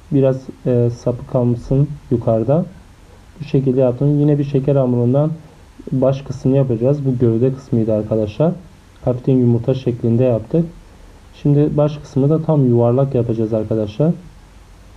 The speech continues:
Önemli olan, e, mantığını öğrenmek. Daha sonra istediğiniz renkte siz yapabilirsiniz. An-, e, ana temel olarak gövdesi ve başını yaptıktan sonra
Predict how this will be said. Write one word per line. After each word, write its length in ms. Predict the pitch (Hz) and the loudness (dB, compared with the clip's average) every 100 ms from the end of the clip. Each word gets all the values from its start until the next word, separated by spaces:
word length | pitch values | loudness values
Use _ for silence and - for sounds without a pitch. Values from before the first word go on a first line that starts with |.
| - - - - - | -20 -20 -20 -12 -2
Önemli 320 | 131 139 151 | 2 4 4
olan, 360 | 160 156 165 165 | 2 2 2 2
e, 280 | 143 127 127 | 0 2 2
mantığını 540 | 127 127 123 123 139 151 | 2 2 2 2 2 2
öğrenmek. 600 | 139 120 131 165 170 147 | 2 2 2 0 -2 -2
Daha 140 | 135 | -4
sonra 280 | 135 139 131 | -2 -2 -2
istediğiniz 540 | 123 127 123 135 127 | 0 0 2 2 0
renkte 340 | 120 113 113 135 | 0 -2 -2 -4
siz 180 | - | -2
yapabilirsiniz. 720 | 127 113 120 110 107 104 110 113 - - - - - - - - - - - - - - - - - - - | -2 0 0 0 -4 -6 -10 -10 -18 -20 -20 -20 -20 -20 -20 -20 -20 -20 -20 -20 -20 -20 -20 -20 -20 -20 -6
An-, 200 | - 139 139 - | -2 -2 -2 -2
e, 440 | 139 127 123 120 123 - | 2 2 2 2 -2 -2
ana 320 | 127 139 151 | 0 0 0
temel 280 | 139 135 156 | 0 2 4
olarak 520 | 135 127 151 151 151 | 4 2 2 2 0
gövdesi 500 | 131 120 120 120 143 | 2 2 2 0 0
ve 160 | 143 147 143 | 2 0 -2
başını 360 | 123 113 - 147 | -2 -2 0 2
yaptıktan 520 | 131 - - 160 147 | 0 -2 -4 0 0
sonra 400 | 143 123 143 | 0 0 2